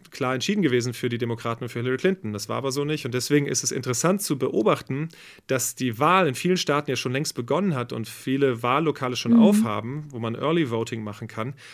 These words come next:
Speaker 1: Und heute habe ich gerade gehört, siebenundzwanzig Millionen Stimmen sind schon abgegeben worden. Das ist ein absoluter Rekord. Und jetzt weiß man nicht, für was man das auslegen sollte, weil es kann ja auch sein, dass viele ältere, eher Trump-Wähler lieber früh wollen, damit sie nicht, äh,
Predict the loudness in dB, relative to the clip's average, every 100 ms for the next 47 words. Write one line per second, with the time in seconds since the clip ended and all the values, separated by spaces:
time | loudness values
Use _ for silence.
0 | -14 -8 -2 0 2 0 -2 -2 0 -2
1 | -2 0 2 2 -2 -2 -4 -2 2 2
2 | 4 4 2 0 0 -2 -2 -2 -2 -2
3 | -6 -6 -6 -4 -4 -2 -4 -4 -6 -6
4 | -6 -6 -4 -2 -2 -2 -4 -4 -2 -6
5 | -12 -20 -20 -20 -20 -20 _ _ _ -10
6 | -2 -2 2 2 4 2 2 2 2 2
7 | 0 0 -2 2 2 6 6 6 2 4
8 | 6 4 2 -2 0 2 2 0 -4 -2
9 | -2 0 0 0 0 2 4 4 2 2
10 | 4 4 6 4 2 0 0 0 4 4
11 | 6 4 2 0 0 4 4 6 6 4
12 | 2 -2 -2 -2 -4 -6 -6 -4 -2